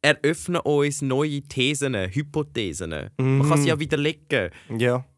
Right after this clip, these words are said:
Speaker 1: Wahrscheinlich sind es schon wieder Leute.
Speaker 2: Ja, wahrscheinlich schon.
Speaker 1: Weil ich bin nicht mehr zwölf. N-, naja. <laughs>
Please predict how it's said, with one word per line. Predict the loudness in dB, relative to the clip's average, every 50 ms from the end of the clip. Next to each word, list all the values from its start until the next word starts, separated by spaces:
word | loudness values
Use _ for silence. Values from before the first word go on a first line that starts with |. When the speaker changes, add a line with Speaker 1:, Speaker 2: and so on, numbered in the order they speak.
| _ -8
Speaker 1:
Wahrscheinlich | -4 -2 -2 0 0 0 0
sind | 0 0 -2 0
es | 0 -2
schon | -2 -2
wieder | -4 -4 -2
Leute. | 0 0 2 2 2 0 -2 -4 -2 2
Speaker 2:
Ja, | 4 6 6
wahrscheinlich | 6 6 4 2 0 0 0 0 -2
schon. | -2 -4 -4 -4 -4
Speaker 1:
Weil | -4 -2
ich | -2 -2 -2
bin | -2 0
nicht | 0 0
mehr | 0 -2
zwölf. | -2 -2 0 2 2 2 0 -2 -4
N-, | -4 -4 -4 -4 -6 _ _ _ _ _ _ _ _ _ _ _ _ _ _ 0 0 0 0 -2 -2 0
naja. | 2 2 4 4 6 6 6 6 6 4
<laughs> | 2 -4 -6 -8 -8 -8 -6 -4 -4 -4 -4